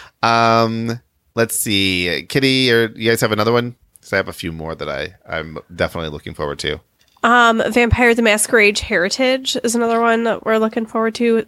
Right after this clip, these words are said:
Speaker 2: Uh, technically Spencer backed that one, but it's another one. Uh, Vampire the Masquerade just has been putting out a ton of stuff. I think, you know, in the same vein, um, they've put out a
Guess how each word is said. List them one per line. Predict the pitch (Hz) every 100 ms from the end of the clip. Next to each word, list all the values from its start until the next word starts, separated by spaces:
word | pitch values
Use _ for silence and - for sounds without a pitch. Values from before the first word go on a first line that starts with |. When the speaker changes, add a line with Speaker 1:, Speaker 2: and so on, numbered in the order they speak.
| _ 220
Speaker 2:
Uh, | 208 190 -
technically | - 220 226 220 220
Spencer | - 202 196 220
backed | 214 214 -
that | 220 220
one, | 220 247
but | 254 185 170 - - - - _
it's | -
another | 208 208 202 196
one. | 185 185 185 190 190 - - -
Uh, | 208 175 180 -
Vampire | 220 269 320 359
the | 262
Masquerade | 196 214 - 214 185 185 -
just | 202 202 -
has | 220 -
been | 190 185 190 -
putting | - 208 196
out | 170
a | 180
ton | - 226 208
of |
stuff. | - - 165 190
I |
think, | 196 262 254 - _ _ -
you | 226
know, | 185 180
in | 196
the | 190
same | - 196 202
vein, | 180 214 208 202 196 208 -
um, | 185 170 180 214 - _ _ -
they've | 202 202 208 _
put | - 247
out | 226 214 -
a | 214 202 185